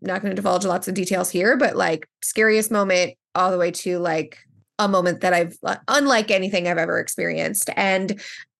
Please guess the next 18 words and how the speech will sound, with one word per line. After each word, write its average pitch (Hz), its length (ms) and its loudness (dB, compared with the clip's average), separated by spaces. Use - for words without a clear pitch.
you 220 120 2
know, 220 140 4
it's 220 160 0
not, 208 340 2
it's 220 140 -4
not 208 120 4
a 190 60 2
bookend. 180 560 2
It 180 120 -2
didn't 180 240 -4
just 180 280 -2
end. 190 400 0
It's, - 240 -4
it's 202 220 -4
continuing 185 760 0
to 180 440 0
evolve. 190 760 0
And, 175 500 0